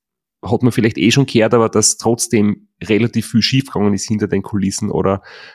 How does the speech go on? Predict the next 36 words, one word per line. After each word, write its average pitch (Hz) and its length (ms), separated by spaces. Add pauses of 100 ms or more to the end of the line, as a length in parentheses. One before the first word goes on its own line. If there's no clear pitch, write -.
(140)
dass - 180
einmal 110 220
was 107 180
gar 98 180
nicht 110 140
funktioniert 104 560
und 101 140
dass - 180
was 107 140
total 95 320
in 107 80
die 113 100
Hosen 101 340
geht, 98 240
das - 380 (720)
hat - 160
man 110 80
vielleicht - 340
in 101 80
die 101 200
offiziellen 101 500
Berichte 104 400
noch 98 80
nicht 87 260
gehört. - 300 (480)
Und 101 180
auf - 100
das 107 200
lege 101 160
ich 101 60
dann 107 120
immer 101 460
einen 107 140
großen 101 300
Schwerpunkt. 95 540
Und 104 200